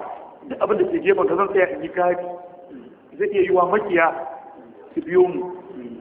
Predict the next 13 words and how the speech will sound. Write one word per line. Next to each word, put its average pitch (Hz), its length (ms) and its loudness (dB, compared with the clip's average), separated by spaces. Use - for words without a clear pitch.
Ka 170 60 -2
kwanta 202 340 6
ka 180 100 4
yi 170 60 10
bacci, - 440 0
idan 185 200 2
makiya 180 400 6
sun 190 160 0
zo 185 140 4
zan 190 160 4
sanar 170 200 2
da 147 60 0
kai. 131 180 -6